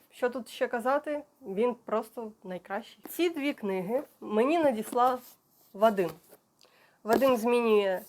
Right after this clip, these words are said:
це оформлення на кишенькове, а я вирішила прочитати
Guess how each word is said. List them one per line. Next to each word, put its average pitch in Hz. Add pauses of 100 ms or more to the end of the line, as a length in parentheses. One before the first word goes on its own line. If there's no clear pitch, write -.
(100)
це 240
оформлення 190
на 185 (320)
кишенькове, 240 (520)
а 220
я 262
вирішила 254
прочитати 226